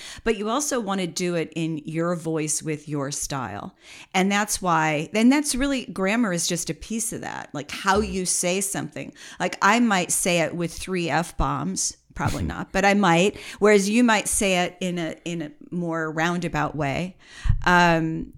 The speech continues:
Speaker 1: it, it's, that's, that's the key, is that it's gotta sound like you, whether it's in writing or your actual voice,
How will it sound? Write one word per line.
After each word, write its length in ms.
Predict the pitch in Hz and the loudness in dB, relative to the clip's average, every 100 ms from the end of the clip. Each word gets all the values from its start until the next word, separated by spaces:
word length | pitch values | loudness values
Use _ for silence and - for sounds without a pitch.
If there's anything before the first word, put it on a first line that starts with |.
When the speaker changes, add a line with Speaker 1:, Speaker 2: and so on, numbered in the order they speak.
| - | 4
Speaker 1:
it, 360 | - - 190 - | 6 6 0 -2
it's, 220 | 226 - | -6 -6
that's, 360 | - 220 233 - | -2 0 0 -4
that's 380 | - 202 233 - | 0 0 0 -6
the 120 | 185 | -8
key, 520 | - 240 247 - - - | -8 -8 -6 -6 -6 -4
is 260 | 170 170 | -4 -4
that 240 | 170 156 - | -4 -4 -4
it's 240 | 170 - | -8 -6
gotta 300 | - 190 208 | 0 0 0
sound 640 | 208 - 214 240 277 254 | -2 -2 0 2 2 2
like 380 | 185 151 160 - | 0 -2 -4 -6
you, 320 | 165 160 151 | -4 -2 -2
whether 240 | 165 165 175 | -2 -2 -2
it's 140 | 160 | -4
in 160 | 165 151 | -4 -2
writing 480 | 151 156 160 160 156 | 0 0 0 -2 -2
or 140 | 151 | -2
your 180 | 156 147 | -2 -2
actual 400 | 151 160 156 147 | -2 -4 -8 -8
voice, 400 | 151 214 175 | -2 -2 -2